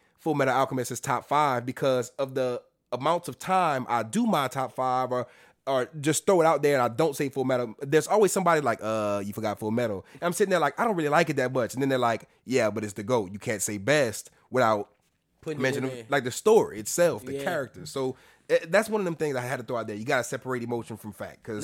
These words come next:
Speaker 2: No,
Speaker 1: that's
Speaker 2: one hundred percent.
Speaker 1: factually one of the top five.
Speaker 2: So at number three, or no, that's you. Go ahead.
Speaker 1: Oh, number three, we got Yu Yu Hakusho, my favorite anime of all time. Which, like I said, it's my favorite, but I feel like even though I put it at my number one,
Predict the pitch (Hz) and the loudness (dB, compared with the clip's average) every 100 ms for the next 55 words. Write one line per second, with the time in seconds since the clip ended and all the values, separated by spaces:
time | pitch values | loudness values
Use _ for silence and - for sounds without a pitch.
0 | 135 131 143 156 156 139 123 110 104 101 | -6 -2 -2 0 -2 -2 -4 -8 -8 -8
1 | 107 95 107 95 101 92 104 _ _ 185 | -8 -8 -12 -14 -14 -18 -20 _ _ -4
2 | 170 160 160 156 175 190 190 175 _ 185 | -4 -2 -6 -8 -6 -6 -6 -10 _ -12
3 | 190 196 196 165 156 143 127 - 127 113 | -10 -12 -10 -6 -6 -8 -12 -16 -20 -20
4 | _ _ 120 120 156 151 156 202 240 226 | _ _ -10 -2 0 0 -4 -8 -8 -10
5 | 156 156 156 151 147 147 147 147 - - | -6 -2 0 0 -2 -2 -4 -6 -8 -14
6 | - _ _ _ _ _ _ _ _ _ | -20 _ _ _ _ _ _ _ _ _
7 | 104 143 175 196 202 - 160 120 117 127 | -8 -2 4 4 4 2 2 2 2 2
8 | - 147 151 147 143 151 156 160 156 - | 2 -4 -4 -4 -2 0 0 -2 -6 -12
9 | _ 117 123 123 143 160 180 220 127 - | _ -2 0 2 0 -2 -4 -6 -12 -20
10 | - _ _ 131 165 - - _ - 117 | -20 _ _ 0 2 0 -10 _ -6 -2
11 | 123 151 214 240 196 139 135 147 147 220 | 2 2 4 4 4 0 2 4 6 6
12 | 330 254 180 - _ _ _ 135 147 - | 6 4 0 0 _ _ _ 0 0 0
13 | _ - 185 226 214 196 165 160 - 214 | _ 2 2 2 0 2 0 -4 -6 -4
14 | 220 196 143 160 170 143 131 151 180 180 | 2 2 2 0 0 -2 2 2 2 0
15 | 180 196 208 | 0 0 0